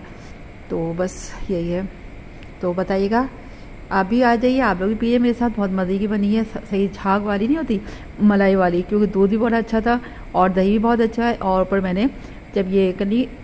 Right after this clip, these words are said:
उस वक्त ही मैंने आइस डाली थी, जब दही बना रही थी ना इसको, उस वक्त ही मैंने आइस डाली और मज़ीद फिर ऊपर भी डाली ताकि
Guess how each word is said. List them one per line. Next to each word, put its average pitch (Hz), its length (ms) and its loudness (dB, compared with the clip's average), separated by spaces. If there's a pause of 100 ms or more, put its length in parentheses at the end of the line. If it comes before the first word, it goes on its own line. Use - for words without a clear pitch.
उस 214 140 -4
वक्त 262 160 4
ही 311 40 0
मैंने 311 220 6
आइस 240 500 4
डाली 185 280 2
थी, 185 220 0
जब 190 220 0
दही 208 160 4
बना 202 280 2
रही 240 100 4
थी 254 140 0
ना 349 120 0
इसको, 202 300 0 (580)
उस 226 100 2
वक्त 254 100 6
ही 262 60 4
मैंने 269 160 8
आइस 240 240 6
डाली 254 200 6
और 240 160 2
मज़ीद 202 300 4
फिर 226 160 -2
ऊपर 196 240 0
भी 196 120 0
डाली 175 260 -4
ताकि 196 260 -2